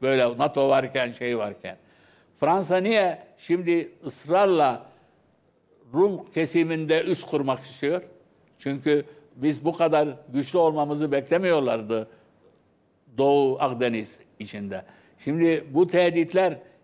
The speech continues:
illa "sana asarım, keserim, biçerim" değil. Bunlar çeşitli toplantılarda, çeşitli şeylerde söylenir. Kendi giden bürokratlarımız tedirgin edilir. Onlar daha böyle mülayim davranır.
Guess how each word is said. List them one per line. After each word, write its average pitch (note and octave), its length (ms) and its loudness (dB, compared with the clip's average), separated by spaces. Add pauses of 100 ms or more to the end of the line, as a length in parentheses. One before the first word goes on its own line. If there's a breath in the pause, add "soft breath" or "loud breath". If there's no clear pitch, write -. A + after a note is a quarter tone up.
illa E3 480 0
"sana D#3+ 320 -2
asarım, E3 460 -2
keserim, D#3+ 440 -2
biçerim" D3 440 0
değil. D3 320 2 (760)
Bunlar E3+ 360 0
çeşitli F3+ 420 -4
toplantılarda, A#2 920 -4
çeşitli C3+ 560 -4
şeylerde A2 760 -2 (340 soft breath)
söylenir. D3 720 0
Kendi C#3 680 -2
giden C3+ 340 -2
bürokratlarımız C3 760 -2
tedirgin A2 420 -4
edilir. G#2 480 -6 (480 soft breath)
Onlar C#3+ 420 0
daha C3+ 500 0 (200)
böyle B2+ 220 -2
mülayim A#2+ 540 -2
davranır. G#2+ 500 -4